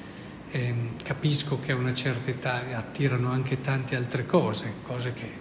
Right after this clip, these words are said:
ci stanno, voglio dire. Ehm, però non dovremmo mai perdere, anche queste cose possono essere fatte rientrare,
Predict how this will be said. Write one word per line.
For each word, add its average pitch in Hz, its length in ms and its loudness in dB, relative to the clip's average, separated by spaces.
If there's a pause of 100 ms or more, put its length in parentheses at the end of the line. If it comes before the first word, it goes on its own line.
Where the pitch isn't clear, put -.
ci - 160 -2
stanno, 127 580 2
voglio 120 240 -2
dire. 120 400 0 (840)
Ehm, 117 480 2 (520)
però 170 680 10 (760)
non 160 220 8
dovremmo 156 480 10
mai 156 300 10
perdere, 123 580 2
anche 175 280 2
queste 139 360 0
cose 123 380 2
possono 139 640 0
essere 143 440 4
fatte 131 460 0
rientrare, 139 1040 2